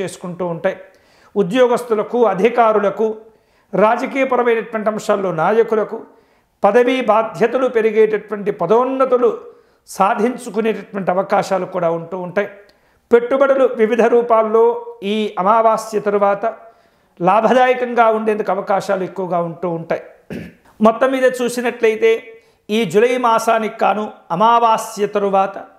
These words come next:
కర్కాటక రాశి వారు తమ తమ ఆలోచన విధానాల్లో కనుక జాగ్రత్తలు తీసుకోవటం,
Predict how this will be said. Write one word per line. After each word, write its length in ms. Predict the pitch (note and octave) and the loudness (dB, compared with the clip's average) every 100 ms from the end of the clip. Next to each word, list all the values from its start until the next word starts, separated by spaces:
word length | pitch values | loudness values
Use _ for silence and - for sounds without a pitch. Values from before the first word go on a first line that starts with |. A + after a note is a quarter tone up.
| _ _ _ - | _ _ _ -4
కర్కాటక 460 | G3+ G#3 B3+ C4+ B3 | -2 2 2 4 2
రాశి 340 | B3 A#3 A3+ | 2 2 0
వారు 360 | A3+ G#3 A3 A3 - | 0 2 0 -2 -2
తమ 160 | G3+ G#3 | -2 0
తమ 240 | G#3 G3 G3 | 0 -2 2
ఆలోచన 600 | G3+ A#3 C4+ C4+ C4 A3+ | 2 4 2 0 -2 -2
విధానాల్లో 640 | A3 E3+ G#3+ G#3 G3+ G3+ | 0 0 0 2 0 0
కనుక 300 | G3+ G3 F#3+ | -4 -4 -6
జాగ్రత్తలు 580 | E3+ D3+ F#3 F#3+ G3 F#3+ | -6 -4 -4 -6 -8 -8
తీసుకోవటం, 600 | F3 E3+ E3 - E3+ G3+ | -8 -8 -10 -8 -10 -10